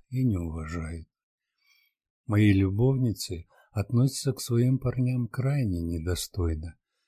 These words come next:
Их парни покупают им машины в кредит, которые оформляют на себя, дорогие телефоны,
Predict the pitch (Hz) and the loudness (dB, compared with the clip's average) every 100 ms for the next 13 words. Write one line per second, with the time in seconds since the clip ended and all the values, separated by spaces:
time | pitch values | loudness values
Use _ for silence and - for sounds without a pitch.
0 | _ - 104 - 135 135 127 104 - - | _ -4 -2 0 2 2 2 0 -4 -6
1 | 98 123 123 101 - 87 85 - 110 123 | -2 0 2 0 -2 -4 -4 -2 2 2
2 | 120 113 - 113 113 113 110 - _ _ | 2 -4 -6 -2 -2 -2 -4 -8 _ _
3 | _ _ - 117 120 110 110 117 113 110 | _ _ -2 2 4 4 2 0 0 2
4 | 113 113 104 113 98 110 104 107 107 _ | 2 2 0 -2 -2 -2 0 0 -2 _
5 | _ _ - 101 120 135 165 123 82 - | _ _ -8 -2 2 2 4 2 2 -2
6 | 85 82 - 135 139 131 113 | -4 -4 -2 0 0 0 -4